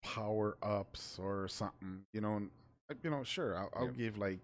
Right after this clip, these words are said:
Speaker 1: I give myself an allowance of, like, ten dollars
Speaker 2: <laughs>
Speaker 1: a month, you
Speaker 2: Well,
Speaker 1: know.
Speaker 2: you expect that with a mobile game, though, because
Speaker 1: Yeah, or
Speaker 2: mo-,
Speaker 1: just
Speaker 2: it, it
Speaker 1: don't
Speaker 2: should have
Speaker 1: tell
Speaker 2: been a
Speaker 1: Jessica,
Speaker 2: free
Speaker 1: though.
Speaker 2: game to begin
Speaker 1: <laughs>
Speaker 2: with. Yeah, right.
Speaker 1: Right, yeah,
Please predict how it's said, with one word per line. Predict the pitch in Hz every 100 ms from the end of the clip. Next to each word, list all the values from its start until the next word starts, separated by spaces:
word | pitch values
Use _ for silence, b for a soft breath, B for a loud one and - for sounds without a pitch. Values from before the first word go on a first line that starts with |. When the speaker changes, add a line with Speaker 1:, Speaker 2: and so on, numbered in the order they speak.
| -
Speaker 1:
I | 107
give | 117
myself | 110 - 95
an | 98
allowance | 95 98 101
of, | 95 90
like, | 90
ten | - 98
dollars | 95 95 92 90 - - - - _ _
Speaker 2:
<laughs> | 90 92 -
Speaker 1:
a |
month, | 107 104 104 107 - - _ _ _ _ _ -
you |
Speaker 2:
Well, | 113
Speaker 1:
know. | 107
Speaker 2:
you | 98
expect | - - 143 147
that | 98
with | 85 82
a |
mobile | 85 76 71
game, | 69 65
though, | 60 50 - _ _ _
because | 117 123
Speaker 1:
Yeah, | 110
or |
Speaker 2:
mo-, | 127 143
Speaker 1:
just | 147 107
Speaker 2:
it, | 131
it | 135
Speaker 1:
don't | 131
Speaker 2:
should | -
have |
Speaker 1:
tell | 123
Speaker 2:
been | 139
a |
Speaker 1:
Jessica, | 113 -
Speaker 2:
free | 131 107
Speaker 1:
though. | 90
Speaker 2:
game | 131 135 73 -
to | -
begin | 98 120
Speaker 1:
<laughs> |
Speaker 2:
with. | 69 - - _ _ _ _ _
Yeah, | 90 73
right. | 92 -
Speaker 1:
Right, | 117 101 85 - -
yeah, | 98